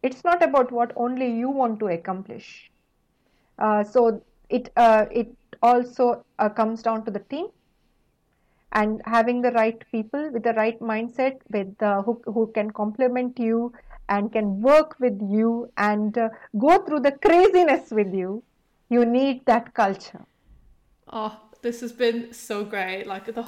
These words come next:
Speaker 2: all the way from, like, studying and just making the most of it from the books all the way to here. And you're just doing all the things, and I love that.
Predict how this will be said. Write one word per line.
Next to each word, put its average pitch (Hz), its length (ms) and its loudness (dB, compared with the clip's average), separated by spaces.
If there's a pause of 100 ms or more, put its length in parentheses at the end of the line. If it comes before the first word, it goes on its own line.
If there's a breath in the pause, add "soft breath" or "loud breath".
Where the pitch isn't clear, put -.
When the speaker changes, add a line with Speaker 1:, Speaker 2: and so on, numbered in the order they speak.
(100)
Speaker 2:
all 240 320 -2
the 262 60 -6
way 247 160 -2
from, 196 560 -6
like, 190 240 -8 (680 soft breath)
studying 202 600 -6
and 202 100 -10
just 214 140 -12
making 208 260 -4
the 208 80 -6
most 202 320 -8
of 190 120 -8
it 190 200 -8
from 196 200 -12
the 190 60 -10
books 226 460 -6
all 226 220 -4
the 247 80 -6
way 240 120 -4
to 277 100 -10
here. 214 340 -6
And 208 200 -10 (180)
you're 233 120 -8
just 277 340 -12 (320 soft breath)
doing 277 320 -8 (100)
all 208 240 -4
the 214 100 -4
things, 190 460 -10
and 190 160 -10
I 185 420 -8 (240)
love 185 380 -10
that. - 300 -12